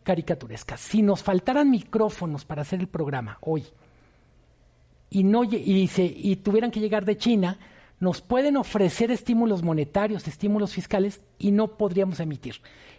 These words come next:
Eso le empieza a pasar a algunas plantas de producción, plantas manufactureras, porque necesitan insumos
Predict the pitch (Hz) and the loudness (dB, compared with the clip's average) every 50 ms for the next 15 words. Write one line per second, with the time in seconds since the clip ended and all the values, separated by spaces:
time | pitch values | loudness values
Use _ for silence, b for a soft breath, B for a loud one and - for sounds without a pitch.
0 | B B - - 233 220 - 262 254 247 226 196 175 - - - 208 240 254 247 | B B -2 -2 -2 0 0 0 2 4 4 4 2 0 0 0 2 2 2 2
1 | - - 254 233 - 208 170 - 202 202 208 208 180 202 202 202 202 185 - - | 2 0 -2 0 0 -2 -2 0 0 0 0 0 2 2 2 2 0 0 0 0
2 | 214 202 180 175 143 - 175 170 175 - - b b b b b b b b _ | 0 2 2 0 -2 -4 -8 -8 -8 -10 -16 b b b b b b b b _
3 | 143 156 147 - 160 139 - - 196 196 202 196 139 - - 185 170 143 196 165 | -8 -6 -2 -2 -2 -2 0 0 0 0 0 0 -2 0 0 0 2 0 0 0
4 | 170 170 156 143 - 160 147 - - 190 190 185 151 143 143 - B B B B | 0 -2 -2 -2 -4 -6 -6 -2 0 2 2 2 2 0 -4 -8 B B B B
5 | B B B B _ _ - 214 208 214 - 214 214 208 208 208 196 190 - 202 | B B B B _ _ -2 -2 -2 0 0 0 2 2 4 2 2 0 0 -2
6 | 185 - - - 269 277 277 - 294 269 254 240 196 185 180 - - 247 240 214 | -2 0 0 0 0 0 2 0 2 2 4 4 2 2 0 0 2 2 4 4
7 | 202 202 214 208 - - | 4 2 2 -2 -6 -12